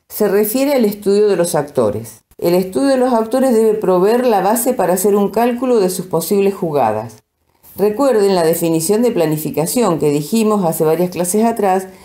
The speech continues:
donde la planificación es un cálculo que precede y preside la acción. En ese paso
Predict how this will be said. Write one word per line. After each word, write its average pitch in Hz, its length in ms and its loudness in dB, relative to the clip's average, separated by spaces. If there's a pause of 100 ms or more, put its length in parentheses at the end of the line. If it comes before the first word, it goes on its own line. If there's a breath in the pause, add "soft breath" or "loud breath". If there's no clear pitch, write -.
(180 loud breath)
donde 160 460 0
la 147 160 2
planificación 185 760 0
es 175 160 0
un 180 180 0
cálculo 208 500 0
que 170 120 0
precede 196 640 0
y 180 80 -6
preside 156 540 -2
la 147 80 0
acción. 143 480 -4 (180)
En 262 160 0
ese 285 220 0
paso 285 640 0